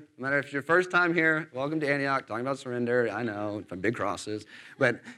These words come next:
just, I'm not gonna give you one of those to wear <laughs> all week, but, but wherever you are in the journey, I believe that all of us have at least one thing that God's going to bring up to our hearts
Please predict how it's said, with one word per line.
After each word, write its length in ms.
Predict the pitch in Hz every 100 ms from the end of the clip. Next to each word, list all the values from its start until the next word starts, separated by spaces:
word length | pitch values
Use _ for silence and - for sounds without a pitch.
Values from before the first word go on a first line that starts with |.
| -
just, 340 | 190 175 - - - 147 -
I'm 80 | 131
not 140 | 143
gonna 100 | 160
give 140 | 156 147
you 80 |
one 80 | 147
of 80 | 143
those 160 | 135 135
to 100 | 156
wear 360 | 123 110 113 - 127
<laughs> 140 | -
all 160 | 131 123
week, 240 | 120 120
but, 220 | 123 120 - _ _ _ _ _ _
but 280 | 165 165 160 _ _ _ -
wherever 420 | 156 160 180 220
you 220 | 214 190
are 460 | 180 180 175 175 175 _ _ -
in 140 | 156
the 80 | 160
journey, 420 | 127 156 156 156
I 80 | 139
believe 200 | 156 147
that 100 | 127
all 160 | 147
of 60 | 156
us 180 | 147 -
have 220 | 143 131
at 60 | 127
least 280 | 165 165
one 180 | 143 147
thing 460 | 143 147 127 120 117
that 220 | 117 -
God's 280 | 135 131 123
going 260 | - 135 127
to 100 | 120
bring 240 | 131 135
up 160 | 131 -
to 100 | 127
our 80 |
hearts 340 | 110 117 107